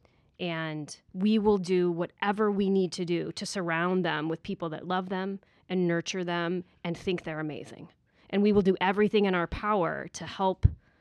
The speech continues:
support them in whatever goals they have for their lives, right? And, and I think the kids are gonna be okay. I think that it's gonna be a long, a long road for them t-, for,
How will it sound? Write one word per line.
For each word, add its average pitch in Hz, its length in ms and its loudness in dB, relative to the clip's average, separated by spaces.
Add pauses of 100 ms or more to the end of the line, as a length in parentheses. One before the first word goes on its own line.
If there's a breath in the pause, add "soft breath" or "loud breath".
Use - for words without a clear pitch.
(720)
support 233 540 2
them 190 220 2
in 185 100 4
whatever 185 280 2
goals 175 320 0
they 170 120 -4
have 160 260 -10
for 165 100 -12
their 147 180 -12
lives, - 440 -20 (380 soft breath)
right? 156 360 -4
And, 196 220 0
and 202 140 2
I 202 80 4
think 277 220 0
the 247 80 2
kids 247 280 4
are 202 180 4
gonna 254 200 4
be 240 200 0
okay. 233 500 -2 (300 soft breath)
I 196 140 0
think 202 360 2
that 185 280 0
it's 185 160 -6
gonna 196 240 0
be 180 420 -2 (100)
a 190 100 -2
long, 175 640 4 (1400)
a 196 100 4
long 202 460 6
road 226 340 6
for 208 140 -2
them 170 560 0
t-, - 180 -14
for, 196 260 -2